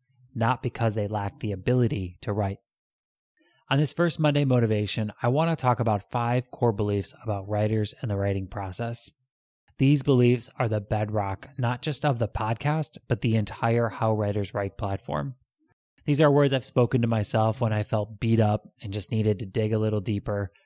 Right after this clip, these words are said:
to get my story onto the page. Okay, belief number one. You have a seat at the storytelling table because you have a story to tell. I believe that our stories are gifts from the gods, and even if you don't believe that,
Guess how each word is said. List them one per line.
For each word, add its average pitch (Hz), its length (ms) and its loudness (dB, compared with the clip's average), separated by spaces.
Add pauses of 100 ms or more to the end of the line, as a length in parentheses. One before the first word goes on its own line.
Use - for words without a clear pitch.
(140)
to 123 80 -2
get 110 200 -4
my 110 140 -4
story 110 680 0
onto 101 320 -2
the 101 100 -6
page. 92 480 -8 (760)
Okay, 107 260 0 (120)
belief 110 300 0
number 117 200 0
one. 104 340 -2 (800)
You 135 220 4
have 156 200 2
a 165 60 0
seat - 480 -4
at - 100 -12
the 117 80 -6
storytelling 117 640 2
table 98 460 0
because 104 300 -2
you 104 120 0
have 107 300 0
a 110 60 -2
story 104 300 0
to 101 100 -2
tell. 104 360 -2 (760)
I 131 60 2
believe 139 240 6
that 139 140 4
our 123 80 2
stories 110 420 0
are 104 80 -2
gifts 113 500 -4
from 120 160 -4
the 110 100 0
gods, 98 440 -2 (100)
and 117 240 -2 (220)
even 151 240 0
if 151 160 0
you 143 40 0
don't 120 240 2
believe 104 380 -2
that, 143 300 0